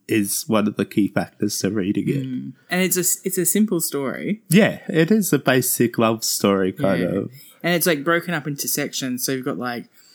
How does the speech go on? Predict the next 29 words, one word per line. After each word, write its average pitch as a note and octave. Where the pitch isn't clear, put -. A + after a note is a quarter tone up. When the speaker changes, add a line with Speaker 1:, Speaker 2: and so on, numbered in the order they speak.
Speaker 2:
you C#3+
know, C3
when C3+
the, B2+
the C#3
narrator C3+
is B2
pursuing C3
their B2
love B2
interest. A#2+
Speaker 1:
Yeah. G2+
Speaker 2:
And C3
then B2
when C3
they're B2+
in C#3
the C3
relationship, B2+
and C3
then B2+
after B2+
the C3
Speaker 1:
Yeah. B2+
Speaker 2:
relationship A#2
ends. B2+
Speaker 1:
Yeah. F2+
And, F#2
yeah, G2